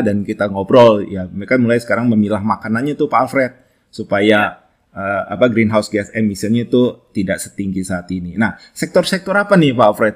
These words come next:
Speaker 1: yang menurut Pak Alfred tuh, oke, welcome lah, karena kalau kita bicara kan ini calling all gre-, eh, green tech. Nah, tapi saat ini, saat inilah, kalau kita anggap top five-nya, ya mungkin Pak Alfred bisa bilang, "Wah,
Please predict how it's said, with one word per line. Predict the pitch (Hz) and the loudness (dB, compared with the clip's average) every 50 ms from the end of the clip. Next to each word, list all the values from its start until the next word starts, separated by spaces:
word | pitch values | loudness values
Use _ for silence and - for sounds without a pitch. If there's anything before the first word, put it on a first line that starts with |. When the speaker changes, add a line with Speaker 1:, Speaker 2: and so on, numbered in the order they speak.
| - | -2
Speaker 1:
yang | 113 113 113 | -2 -2 -2
menurut | 113 123 120 - | -2 -2 -2 0
Pak | 131 | 0
Alfred | 131 - 160 151 151 | 0 0 -2 -2 0
tuh, | 202 202 170 - _ | 0 0 0 -2 _
oke, | - - - - 226 214 | -10 -6 -4 -2 0 0
welcome | 185 190 185 185 - - 202 190 | 2 2 0 2 4 4 4 6
lah, | 165 123 - | 6 4 4
karena | - 113 135 156 | 2 0 0 0
kalau | 165 151 143 | 2 0 0
kita | 131 139 135 131 127 | 0 0 -2 -2 -2
bicara | - 160 151 | -2 -2 -2
kan | - 175 170 | -2 -4 -4
ini | 170 170 165 | -4 -6 -8
calling | - - - 147 151 151 147 - | -2 4 4 4 4 4 2 0
all | 160 151 151 | 2 2 2
gre-, | 147 123 117 131 123 | 2 4 4 4 4
eh, | - - 87 101 107 104 110 | 4 2 2 2 2 2 4
green | 110 123 127 120 123 - | 4 4 4 4 4 2
tech. | 135 120 - - - | 2 2 0 -2 -10
Nah, | - 87 82 | -10 -10 -8
tapi | - 101 - - 185 - - _ _ _ | -8 -8 -4 -4 -4 -4 -6 _ _ _
saat | - - - 156 143 151 - 185 | -12 -2 2 4 4 4 4 4
ini, | 190 190 175 156 | 4 6 6 6
saat | - 147 139 143 170 | 4 4 2 4 4
inilah, | 180 175 165 123 90 - - | 2 4 4 2 2 0 -2
kalau | 117 113 113 | -2 -2 -2
kita | 123 - - | -2 0 0
anggap | 123 127 135 139 151 147 | 0 2 2 0 0 2
top | - - 165 - - | 4 2 2 2 4
five-nya, | - 151 139 143 139 - 151 151 135 113 | 4 4 4 4 2 0 -2 0 0 0
ya | 104 104 104 | 0 -2 -4
mungkin | 107 107 - 131 139 | -4 -4 -4 -2 -2
Pak | - 123 107 - - | 0 -2 -2 -4 -6
Alfred | - 107 101 - 135 131 | -8 -8 -6 -4 -4 -2
bisa | 123 120 117 113 113 | 0 0 2 2 2
bilang, | 127 135 139 - - _ _ _ _ _ _ _ _ _ _ _ - | 0 -2 -4 -8 -18 _ _ _ _ _ _ _ _ _ _ _ 2
"Wah, | - 127 127 - | 4 6 6 6